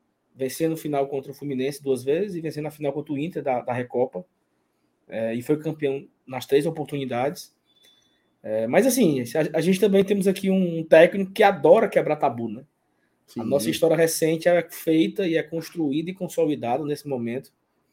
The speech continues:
Speaker 1: é, como uma, uma, uma história de quebrar tabu.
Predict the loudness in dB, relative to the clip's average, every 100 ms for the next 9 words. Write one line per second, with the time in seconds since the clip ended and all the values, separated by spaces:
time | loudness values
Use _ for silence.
0 | _ _ _ -4 -2 0 -2 -2 -6 -8
1 | -4 -4 -4 -6 -2 -2 -2 -6 -6 -6
2 | -6 -10 -10 -10 -10 -12 -2 2 2 2
3 | 0 2 4 4 2